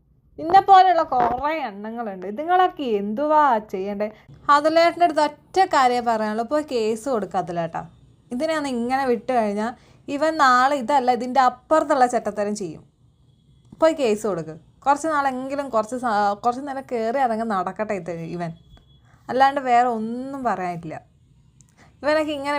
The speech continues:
വിട്ട് കഴിഞ്ഞാൽ ഇവന് ഇനിയും ഇതുപോലുള്ള പരിപാടികൾ കാണിക്കും. കാരണം ശീലമായിപ്പോയി കാണും ഇപ്പോൾ. ഏ? ഇനിയിപ്പം ആരെങ്കിലുമൊക്കെ ഒരു തെളിവില്ലാതെ ചില കാര്യങ്ങൾ എടുത്തങ്ങ് തട്ടുമ്പോൾ അവൻ വീണ്ടും ഇതും കൊണ്ട് വരും. അവൻ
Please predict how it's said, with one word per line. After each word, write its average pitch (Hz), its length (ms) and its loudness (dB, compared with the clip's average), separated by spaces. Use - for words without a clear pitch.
വിട്ട് 247 220 -4
കഴിഞ്ഞാൽ 233 260 2
ഇവന് 247 240 -4
ഇനിയും 240 320 -6
ഇതുപോലുള്ള 214 520 0
പരിപാടികൾ 214 540 2
കാണിക്കും. 254 440 0
കാരണം 302 380 0
ശീലമായിപ്പോയി 208 680 -2
കാണും 165 220 -8
ഇപ്പോൾ. - 180 -12
ഏ? - 20 -2
ഇനിയിപ്പം 269 340 -2
ആരെങ്കിലുമൊക്കെ 254 800 -2
ഒരു 262 160 -2
തെളിവില്ലാതെ 240 640 0
ചില 233 120 -2
കാര്യങ്ങൾ 226 420 -4
എടുത്തങ്ങ് 220 440 -4
തട്ടുമ്പോൾ 202 440 -4
അവൻ 277 140 2
വീണ്ടും 254 440 -2
ഇതും 240 220 -4
കൊണ്ട് 233 240 0
വരും. 170 240 -4
അവൻ 208 200 0